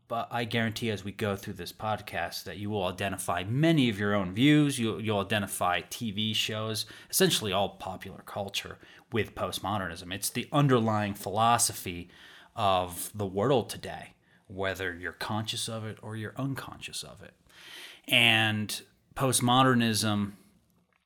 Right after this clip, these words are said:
I'm not gonna say it's an evil thing or it's a good thing. It's just, it's a reaction to the nineteenth century. It's a reaction to the Enlightenment. It's a reaction to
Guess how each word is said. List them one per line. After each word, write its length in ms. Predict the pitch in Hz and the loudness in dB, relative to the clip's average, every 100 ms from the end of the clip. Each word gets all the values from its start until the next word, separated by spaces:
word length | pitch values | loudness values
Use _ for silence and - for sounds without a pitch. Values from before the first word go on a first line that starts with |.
| - | 4
I'm 100 | 147 | 10
not 100 | 151 | 10
gonna 140 | 139 | 10
say 160 | 127 139 | 6 6
it's 120 | 131 | 4
an 80 | 135 | 4
evil 220 | 123 127 | 4 2
thing 280 | 117 123 123 | 2 4 4
or 60 | |
it's 120 | 120 - | 2 2
a 40 | |
good 240 | 135 156 | 4 4
thing. 220 | 156 80 90 | 2 -4 -4
It's 180 | 101 | -6
just, 300 | - 117 107 | -4 -4 -4
it's 180 | 131 113 | -4 -2
a 60 | 113 | 0
reaction 720 | 101 107 107 117 113 - 101 | 2 4 6 6 6 0 -2
to 120 | 92 | -6
the 100 | - | -8
nineteenth 400 | 95 95 95 113 | -6 -6 -6 -6
century. 340 | 104 90 90 - | -6 -6 -8 -12
It's 140 | - | -14
a 40 | 92 | -8
reaction 600 | 92 92 92 92 - 104 | 0 4 4 2 -4 -8
to 100 | 95 | -10
the 160 | 95 | -10
Enlightenment. 480 | 87 90 85 - 82 | -12 -12 -12 -14 -18
It's 160 | - - | -14 -14
a 60 | |
reaction 680 | 98 95 92 92 90 - 92 - | -12 -4 2 2 2 -4 -6 -8
to 340 | - 87 85 | -8 -8 -12